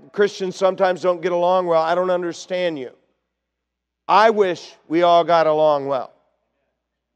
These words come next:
But the fact of the matter is, is that each assembly of believers with a biblical leader is a church. There are therefore many churches,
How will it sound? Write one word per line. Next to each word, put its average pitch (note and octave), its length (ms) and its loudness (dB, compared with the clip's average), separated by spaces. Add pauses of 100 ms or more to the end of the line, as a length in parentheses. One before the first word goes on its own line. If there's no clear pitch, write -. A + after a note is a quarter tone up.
(240)
But D#3 100 -4
the E3+ 120 0
fact G#3 380 2
of F#3+ 60 -6
the F#3 60 -8
matter F#3+ 360 0
is, F3+ 380 0 (220)
is E3+ 180 -4
that F3+ 280 2
each A#3 500 -6 (140)
assembly G#3+ 640 2
of D#3+ 180 -2
believers E3+ 680 0 (220)
with F#3 220 -2
a E3 140 0
biblical G3+ 760 2
leader F#3 440 0 (220)
is D#3+ 180 -6
a D#3+ 100 -6
church. F#3+ 480 -2
There F#3 220 4
are F#3 160 4
therefore F#3+ 420 -2
many G#3 400 -2
churches, F3 540 -6